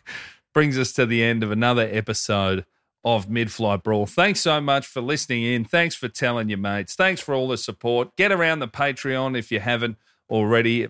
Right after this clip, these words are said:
Maybe open up your Hermes City Slide belt bag, A U four thousand eight hundred and forty-five dollars, and chuck a few <laughs> coins to us each month.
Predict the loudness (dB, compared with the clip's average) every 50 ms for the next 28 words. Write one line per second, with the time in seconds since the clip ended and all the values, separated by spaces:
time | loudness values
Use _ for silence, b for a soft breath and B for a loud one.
0 | -4 0 2 2 2 4 4 2 2 2 0 -2 -2 -2 -2 -2 -4 -4 -2 0
1 | 0 0 0 0 0 -2 -2 -2 -2 0 0 0 0 0 2 2 2 4 4 4
2 | 4 4 4 2 2 2 2 2 0 -2 -8 -8 -4 -2 0 0 2 2 0 -2
3 | -2 -2 0 0 0 2 2 2 2 2 2 2 2 2 4 4 2 2 2 0
4 | -2 -2 0 2 4 4 4 4 4 4 4 4 4 2 2 4 2 2 0 -4
5 | -6 B B B B B B B B _ 0 2 2 2 2 0 -4 -4 -2 -2
6 | -4 -4 -4 -2 0 0 2 0 2 2 2 2 4 2 2 0 -2 b b b
7 | b b b b b b b _ _ 0 0 2 0 -2 -6 -6 -4 0 0 0
8 | 0 0 -4 -10 -20 -20 -20